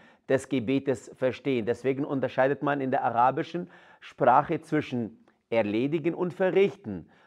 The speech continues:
Man sagt adda salat oder aqama salat. Wozu uns Allah verpflichtet hat, ist wa aqimu salata und nicht wa addu salat. Das heißt, es geht um das Gebet verrichten und nicht nur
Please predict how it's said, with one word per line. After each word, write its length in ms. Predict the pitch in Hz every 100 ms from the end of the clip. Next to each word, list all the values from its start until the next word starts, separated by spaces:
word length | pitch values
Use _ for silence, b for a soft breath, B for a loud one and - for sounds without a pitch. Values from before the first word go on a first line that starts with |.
| b
Man 300 | 104 113 123
sagt 460 | - 95 127 170 - _ _ _
adda 340 | - 165 117 120
salat 640 | - 107 101 135 185 - _
oder 320 | 147 151 -
aqama 520 | 170 - 226 220 135
salat. 420 | - 113 104 95 - b b b
Wozu 300 | 127 185 202 226
uns 220 | 214 196
Allah 340 | 165 165 170 185
verpflichtet 680 | 156 131 143 180 - 180 -
hat, 220 | 165 180
ist 280 | 185 185 - _
wa 260 | 220 285 294
aqimu 540 | 262 - - 240 185
salata 640 | 139 - 120 131 151 190 208 -
und 240 | 143 117
nicht 240 | 190 208
wa 140 | 135 143
addu 260 | 127 117 117
salat. 440 | - 107 104 92 b b b
Das 180 | - 104
heißt, 300 | 113 131 123
es 140 | 120 -
geht 200 | 139 143
um 200 | 147 139
das 160 | 135
Gebet 340 | 143 131 165 B B _
verrichten 640 | - 202 165 220 - 135 123
und 240 | 143 135
nicht 240 | 202 170
nur 380 | 156 151 147 147